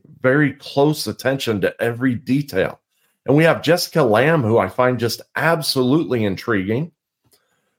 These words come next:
because she talks about iconography with tattooing and how it's related to gangs and trafficking and different things like that. But she also helps these victims heal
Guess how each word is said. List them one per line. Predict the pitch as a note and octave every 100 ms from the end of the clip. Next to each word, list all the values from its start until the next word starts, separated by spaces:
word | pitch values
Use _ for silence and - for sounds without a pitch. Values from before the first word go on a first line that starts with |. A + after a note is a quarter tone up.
| _
because | - C3+ D#3+
she | D3+ D#3
talks | C#3 B2+ B2+
about | G#2+ A#2 A2 A2+ - - _ _ _ _ _ _ _ _ _ -
iconography | A2+ A#2+ B2+ A2 G#2+ D3 C#3 A2 G2 F#2 G#2 - _ _ _
with | G#2 G#2+ -
tattooing | - G2+ - - C3 C3+ A2 G#2+ G2 -
and | - F#2+
how | F#2+ A2
it's | G2+ -
related | G2 F#2 G2 A2 G#2+ E2
to | - G2 F#2 E2+ - _ _ _ _ _ _ _ _ _ _ _ _ F#2
gangs | G#2+ G#2+ A2+ A2 F2+
and | F2+
trafficking | - A#2 G#2 - G#2 A2+ G#2 F#2+
and | D#2+ D2
different | G2+ - G2+
things | G#2+ G2
like | G2 -
that. | A#2+ A2+ - _ _ _ -
But | C#3
she | - D#3 C3 -
also | A2+ B2+ C#3+ - A2 F2
helps | E2 G#2+ G#2 - -
these | - G#2 F#2+
victims | D#2+ A#2 A2+ A2+ F#2+ -
heal | - - C#3 D3 D2 -